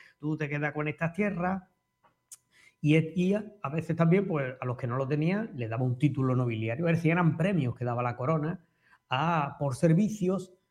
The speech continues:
que se habían hecho de manera puntual. Por lo tanto, inicialmente, en origen, podemos decir,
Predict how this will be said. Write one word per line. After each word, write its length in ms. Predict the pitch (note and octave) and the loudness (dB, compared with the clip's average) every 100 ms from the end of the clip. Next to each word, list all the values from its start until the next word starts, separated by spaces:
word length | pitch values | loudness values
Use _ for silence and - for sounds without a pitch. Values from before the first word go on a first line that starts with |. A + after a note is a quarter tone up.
| _ | _
que 100 | C3 | -8
se 120 | A#2 | -4
habían 240 | A#2+ C3+ C3+ | -2 -2 -2
hecho 200 | C3 D3 | -2 -2
de 60 | |
manera 200 | B2+ B2+ | 0 -2
puntual. 220 | A#2+ A#2 | -4 -6
Por 100 | A2+ | -4
lo 80 | C3 | -2
tanto, 340 | C#3 D3 F#3 F#3 | 0 2 0 0
inicialmente, 840 | E3+ C3 B2 F3 F3+ G#3 A3 F#3 | -2 0 -2 -2 0 0 0 0
en 80 | E3+ | 0
origen, 460 | C3+ E3+ D3 F#3+ F3+ | 0 -2 -2 -2 -2
podemos 260 | D3 D3+ | -4 -4
decir, 300 | D#3 F3+ - | -2 -4 -4